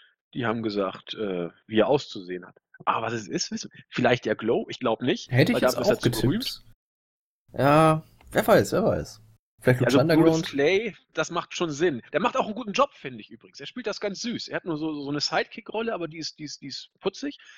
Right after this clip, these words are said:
Speaker 1: Dafür ist Cody, glaub ich, im Moment zu groß. Aber wär natürlich toll, also wir werden das verfolgen. Ansonsten, Jay White als amtierender I W G P United States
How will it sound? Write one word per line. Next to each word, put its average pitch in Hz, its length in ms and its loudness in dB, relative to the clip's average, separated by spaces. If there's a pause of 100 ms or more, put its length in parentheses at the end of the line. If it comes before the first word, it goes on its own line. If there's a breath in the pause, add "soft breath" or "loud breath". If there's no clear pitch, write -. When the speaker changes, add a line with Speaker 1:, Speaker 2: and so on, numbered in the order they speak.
(440 soft breath)
Speaker 1:
Dafür 117 240 0
ist 120 100 -2
Cody, 123 280 -2
glaub 107 180 0
ich, 110 80 -6
im 117 60 -2
Moment 107 240 -2
zu 101 120 -8
groß. 87 400 -8 (260)
Aber 147 180 4
wär 117 80 0
natürlich 165 280 -8
toll, 262 240 -2
also 98 260 -10 (360)
wir 165 100 -14
werden 233 160 -6
das 190 140 -8
verfolgen. - 420 -20 (720 loud breath)
Ansonsten, 185 480 6
Jay 180 200 -2
White 196 400 -4 (560)
als 143 500 -6
amtierender 156 540 -4
I 165 140 -2
W 156 320 -4
G 143 200 -10
P 147 120 -10
United 139 360 -6
States - 520 -6